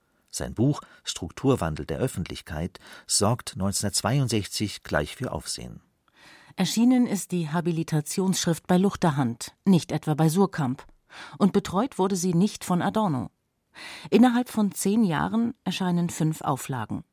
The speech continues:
Speaker 2: Gelesen wird das Buch vor allem von Studenten, die den öffentlichen Diskurs der Bonner Republik gefährdet sehen. Denn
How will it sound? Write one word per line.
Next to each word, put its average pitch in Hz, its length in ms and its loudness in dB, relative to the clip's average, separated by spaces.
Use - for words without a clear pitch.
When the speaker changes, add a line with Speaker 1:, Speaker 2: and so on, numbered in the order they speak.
Speaker 2:
Gelesen 180 580 4
wird 160 140 -2
das 160 160 -2
Buch 185 220 -4
vor - 320 -4
allem 180 200 2
von 160 160 -4
Studenten, 202 600 0
die 160 100 0
den 147 200 2
öffentlichen 175 540 0
Diskurs 190 500 -4
der 160 140 0
Bonner 151 320 0
Republik 160 420 -4
gefährdet 180 480 -4
sehen. - 340 -6
Denn 208 320 4